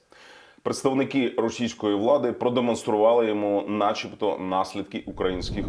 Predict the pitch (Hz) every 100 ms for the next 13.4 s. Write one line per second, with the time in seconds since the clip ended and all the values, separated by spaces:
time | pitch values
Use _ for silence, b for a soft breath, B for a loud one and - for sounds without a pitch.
0 | 82 120 - - 69 62 - - 73 78
1 | 85 87 - 110 104 92 82 - 95 82
2 | 80 87 85 92 143 - 113 101 - 101
3 | 92 80 110 95 73 98 98 82 80 110
4 | - 78 - B B B 85 98 104 92
5 | - - 85 80 123 143 123 - 101 98
6 | 98 - 87 101 123 131 127 120 117 113
7 | 101 104 80 76 92 107 101 98 92 -
8 | 76 80 85 85 - 82 80 80 90 65
9 | 55 B B B 85 98 - 131 113 107
10 | 95 - 117 120 113 101 98 90 82 -
11 | 98 101 104 95 85 87 82 73 71 73
12 | - 117 123 110 85 85 110 80 82 85
13 | 82 87 85